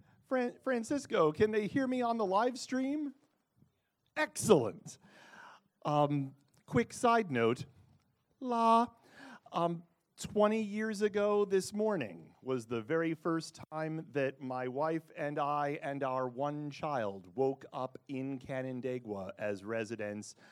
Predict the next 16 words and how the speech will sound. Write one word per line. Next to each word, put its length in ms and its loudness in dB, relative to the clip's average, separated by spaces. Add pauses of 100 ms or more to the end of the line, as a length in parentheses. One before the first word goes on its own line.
(160)
of 260 -2
your 320 -2
fair 320 -4
city. 420 -8 (540)
Uh, 240 0 (180)
I 140 2
was 240 -2
much 260 2
younger 400 2
then, 320 2
had 180 0
a 60 0
lot 320 -2
more 300 0
hair, 420 -4 (300)
and 340 -2